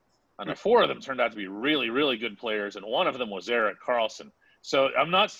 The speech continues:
I'm not downplaying that you could get somebody good or great at that slot. You can. But the point is, is that it's not a certainty. And the other point is that it doesn't line up with Sid and Gino and Letang getting older.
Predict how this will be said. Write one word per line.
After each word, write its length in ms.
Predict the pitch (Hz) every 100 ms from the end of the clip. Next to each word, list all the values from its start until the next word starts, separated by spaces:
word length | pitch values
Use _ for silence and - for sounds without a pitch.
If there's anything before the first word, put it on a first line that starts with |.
| - 147
I'm 120 | 170
not 280 | 196 151 160
downplaying 680 | 165 180 170 156 151 143
that 120 | 131 127
you 160 | 147
could 220 | - 147 101
get 220 | 165 170 -
somebody 720 | 156 135 127 127 113 110 - _ - 113
good 280 | 156 143
or 140 | 123 104
great 500 | 98 139 165 123 98 _ 113
at 80 | -
that 260 | 127 120 -
slot. 360 | 160 147 110 113
You 140 | 113 -
can. 280 | 175 170 104 - _ _ _ _ _ _ _ -
But 140 | 139
the 80 | 143
point 340 | - 185 190 170
is, 160 | 131
is 80 | 127
that 100 | 131
it's 180 | 123 139
not 200 | 143 131
a 40 |
certainty. 640 | - 156 151 120 117 110 - _ _ -
And 100 | 123
the 140 | 131 135
other 240 | 185 185
point 320 | - 160 151
is 180 | 139 123
that 100 | 139
it 120 | 127
doesn't 320 | 156 151 143 139
line 360 | 135 131 131
up 140 | 123 -
with 200 | 117 107
Sid 460 | - - 160 151 - 110
and 180 | 104 92
Gino 480 | 135 139 127 127
and 160 | 113 110
Letang 540 | 104 - 147 143 127 - _ _ 110
getting 280 | 143 156
older. 420 | 147 175 160 87